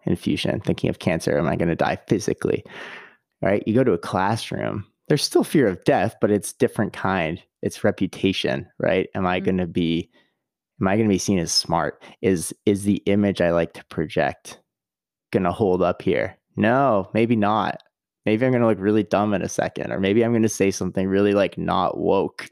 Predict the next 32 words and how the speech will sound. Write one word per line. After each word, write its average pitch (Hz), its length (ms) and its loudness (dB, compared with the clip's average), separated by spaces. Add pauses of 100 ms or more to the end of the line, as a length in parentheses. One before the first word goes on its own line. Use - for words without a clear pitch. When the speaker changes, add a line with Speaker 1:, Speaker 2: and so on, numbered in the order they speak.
Speaker 1:
and, 95 280 0 (520)
or 127 180 4
maybe 143 280 4
I'll 139 100 4
say 139 220 2
something 131 280 4
really 135 280 6
woke, 147 280 4
and, 107 140 4
right, 110 280 2
the 110 140 -2
people 113 420 0
who 113 120 2
I, 104 240 0
whoever 131 400 2
it 117 140 4
is 107 180 2
that 95 140 0
I 95 100 2
want 95 300 -2
to 98 120 -4
like 92 180 2
Speaker 2:
Right. 98 200 0
Speaker 1:
me 95 300 -4 (160)
might 98 320 -2 (680)
feel 95 220 2
otherwise, 82 560 -2
and 90 120 -6
Speaker 2:
Yeah. - 100 -10
Speaker 1:
I, - 200 0 (160)
depth - 280 -2
of, 78 140 -8